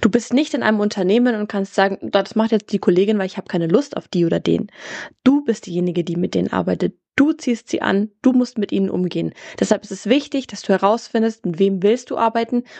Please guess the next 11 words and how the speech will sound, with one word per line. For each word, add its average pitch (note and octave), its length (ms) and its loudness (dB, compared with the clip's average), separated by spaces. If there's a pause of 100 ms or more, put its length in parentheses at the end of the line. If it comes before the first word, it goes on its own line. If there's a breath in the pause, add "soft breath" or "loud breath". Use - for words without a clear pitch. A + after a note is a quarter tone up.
(120 loud breath)
und G3+ 340 2
wem G#3 460 2
kannst - 340 -6
du A#3+ 80 2
mit A#3 360 0
deinem A3 320 2
Produkt, - 520 -4
deiner F#3+ 200 2
Dienstleistung, G#3+ 560 0
deinem F#3+ 180 -4
Angebot G3 420 0